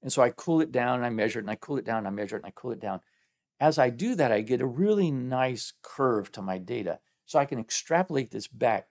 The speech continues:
to normal temperatures where this crystal is just sitting on the surface of the earth.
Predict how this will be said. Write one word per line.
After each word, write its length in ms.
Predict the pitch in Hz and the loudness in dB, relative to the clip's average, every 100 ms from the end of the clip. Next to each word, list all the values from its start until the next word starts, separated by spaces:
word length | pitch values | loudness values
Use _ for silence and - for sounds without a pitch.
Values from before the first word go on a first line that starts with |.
| - | -10
to 340 | - 113 117 - | -8 -6 -8 -8
normal 480 | 151 156 170 156 131 | 0 4 4 4 -2
temperatures 640 | - 143 127 - 113 113 | -2 -6 -6 -6 -4 -4
where 140 | 123 117 | -2 0
this 340 | 117 104 - _ _ _ | 0 -4 -8 _ _ _
crystal 320 | 127 - 117 | -6 -4 -6
is 80 | 101 | -8
just 240 | 110 - | -4 -2
sitting 240 | 120 110 | -2 -2
on 100 | 101 | -4
the 60 | 95 | -4
surface 360 | - 107 98 - | -6 -8 -10 -12
of 80 | |
the 160 | 92 90 | -10 -8
earth. 160 | 92 | -8